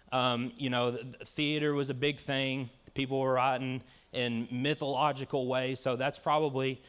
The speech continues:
a little bit to do with the way that John was writing this stuff, but obviously there's, there's some symbolism there, and we can, and we can learn from it. So, um, right here in, in Revelation twelve, we have kind of a story of the devil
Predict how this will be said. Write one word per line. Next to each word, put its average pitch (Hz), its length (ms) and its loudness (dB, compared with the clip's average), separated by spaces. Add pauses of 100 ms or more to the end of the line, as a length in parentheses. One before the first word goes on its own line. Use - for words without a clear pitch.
(440)
a 143 80 0
little 175 240 4
bit 180 180 4
to 185 80 -4
do 175 200 4
with 175 160 0
the 165 60 0
way 160 220 4
that 156 140 -2
John 151 240 2
was 147 160 -2
writing 160 260 0
this 160 140 -4
stuff, 165 260 2
but 135 80 -2
obviously 131 480 0
there's, 123 400 -4
there's 131 220 -2
some 127 120 -6
symbolism 131 540 -4
there, 120 300 -2 (400)
and 120 100 -4
we 127 120 0
can, 123 320 -2
and 120 120 -4
we 120 100 -2
can 113 160 -6
learn 117 200 -2
from 104 240 -4
it. - 140 -8
So, 117 300 2 (800)
um, 143 380 4 (420)
right 185 200 4
here 196 200 4
in, 156 200 0
in 143 160 -4
Revelation 147 480 2
twelve, 147 240 4
we 131 100 0
have 127 260 0 (600)
kind 147 180 0
of 135 60 -4
a 131 80 -2
story 135 520 0
of 113 420 -4 (1080)
the 123 100 -2
devil 127 560 0